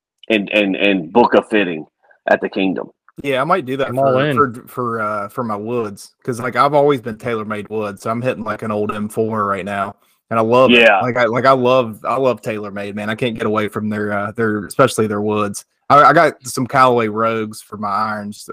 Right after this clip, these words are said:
Speaker 2: uh,
Speaker 1: Yeah.
Speaker 2: recently, but they've been all right. But, but yeah,
Speaker 1: Mm.
Speaker 2: man, TaylorMade, it's, they make good clubs, man.
Speaker 1: Yeah, I picked up, I, I will, you know, I haven't played a TaylorMade driver in a long time,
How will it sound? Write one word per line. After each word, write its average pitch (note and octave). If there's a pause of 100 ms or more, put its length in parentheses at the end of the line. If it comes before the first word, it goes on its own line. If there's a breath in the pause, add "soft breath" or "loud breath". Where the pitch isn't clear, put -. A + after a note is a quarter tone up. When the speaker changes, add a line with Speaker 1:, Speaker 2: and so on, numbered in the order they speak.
(100)
Speaker 2:
uh, G#2
Speaker 1:
Yeah. C#3
Speaker 2:
recently, G#2+
but G2+ (420)
they've B2+
been A2+
all G2+
right. G2+
But, G2 (420)
but A2
yeah, A2+
Speaker 1:
Mm. -
Speaker 2:
man, G2+ (240)
TaylorMade, A#2+ (260)
it's, B2
they C#3
make D#3
good A#2+
clubs, G#2+
man. F2+ (380)
Speaker 1:
Yeah, F3+
I D3+
picked -
up, F3+
I, D3+
I D3
will, C3
you C#3+
know, G#2
I -
haven't A#2
played G#2+
a F#2+
TaylorMade F#2
driver F#2
in E2
a -
long F2+
time, F#2+